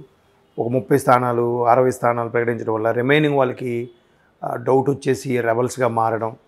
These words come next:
ఈ ప్రక్రియ లేకుండా ఒకేసారి ఇచ్చేస్తే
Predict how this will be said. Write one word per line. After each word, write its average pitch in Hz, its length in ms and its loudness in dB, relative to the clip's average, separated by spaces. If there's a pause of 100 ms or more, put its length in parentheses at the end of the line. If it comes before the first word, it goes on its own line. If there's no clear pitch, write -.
(420)
ఈ 120 160 -4
ప్రక్రియ 135 420 0
లేకుండా 120 420 0
ఒకేసారి 156 500 4
ఇచ్చేస్తే 135 560 -2